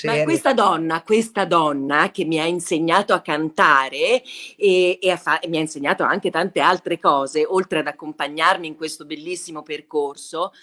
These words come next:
Speaker 1: nei due musical che, che, che ho fatto nella mia vita. Ehm, che
Speaker 2: Paura.
Speaker 1: cazzo volevo dire?
Speaker 2: Appunto,
Speaker 1: <laughs>
Speaker 2: cagate per quello che
Speaker 1: Co-,
Speaker 2: ti sei
Speaker 1: cosa
Speaker 2: dimenticata.
Speaker 1: volevo
Speaker 2: Questa
Speaker 1: dire?
Speaker 2: donna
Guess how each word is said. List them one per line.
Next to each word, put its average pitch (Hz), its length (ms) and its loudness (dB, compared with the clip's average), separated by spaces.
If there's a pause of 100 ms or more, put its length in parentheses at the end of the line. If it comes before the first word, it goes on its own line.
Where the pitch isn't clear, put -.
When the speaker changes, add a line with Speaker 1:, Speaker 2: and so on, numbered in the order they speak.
(200)
Speaker 1:
nei 165 200 -10
due 156 200 -10
musical 147 920 -10
che, 143 440 -12
che, 139 140 -16
che 160 140 -16
ho 139 60 -14
fatto 156 380 -12
nella 135 180 -12
mia 143 200 -12
vita. 143 420 -12 (380)
Ehm, 165 1600 -10 (200)
che - 60 -20
Speaker 2:
Paura. - 180 6
Speaker 1:
cazzo 190 260 2
volevo 185 220 -12
dire? 262 320 -14 (300)
Speaker 2:
Appunto, 302 760 2
Speaker 1:
<laughs> - 20 -20
Speaker 2:
cagate 339 600 4
per 220 240 0
quello 415 320 4
che 233 100 0
Speaker 1:
Co-, 254 60 -2
Speaker 2:
ti 208 60 -10
sei 214 120 -2
Speaker 1:
cosa 277 340 -6
Speaker 2:
dimenticata. 285 40 -14
Speaker 1:
volevo 240 320 -10 (100)
Speaker 2:
Questa 330 280 -10
Speaker 1:
dire? - 20 -16
Speaker 2:
donna 202 280 4